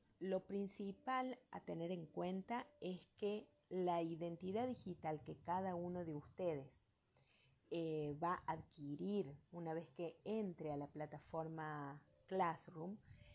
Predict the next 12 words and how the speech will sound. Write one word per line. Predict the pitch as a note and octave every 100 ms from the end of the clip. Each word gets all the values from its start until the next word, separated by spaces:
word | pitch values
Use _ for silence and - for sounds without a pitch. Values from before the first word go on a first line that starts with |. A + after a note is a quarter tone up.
| -
es | - G#3
muy | G3+ A#3+ B3
importante. | A#3 - D#3 D3+ A#2+ B2 D3 D#3+
Por | - E3+
eso | F#3+ B3+
les | G#3+ F3+
pido | - F#3+ G3 G#3+ -
que | E3+ F#3 G3+ - _ - - - _ _ - _ - - _ _ _
tanto | G#3+ G3 F#3+ F#3+
la | F#3+
foto | - A#3 G3 - B2+ - _ _ - -
como | - F3 E3+ E3 -